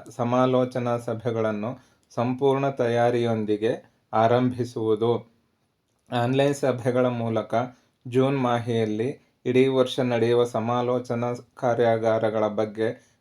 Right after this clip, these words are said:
ಆಯ್ಕೆಯಾದ ಸುಗಮಕಾರರು, ಬಿ ಆರ್ ಪಿ,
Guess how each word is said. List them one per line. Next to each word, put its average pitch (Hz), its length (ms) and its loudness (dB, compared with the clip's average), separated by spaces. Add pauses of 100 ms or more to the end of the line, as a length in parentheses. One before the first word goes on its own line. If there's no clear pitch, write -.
ಆಯ್ಕೆಯಾದ 120 680 2
ಸುಗಮಕಾರರು, 117 1040 -2 (280)
ಬಿ 123 200 4
ಆರ್ 117 200 2
ಪಿ, - 340 -6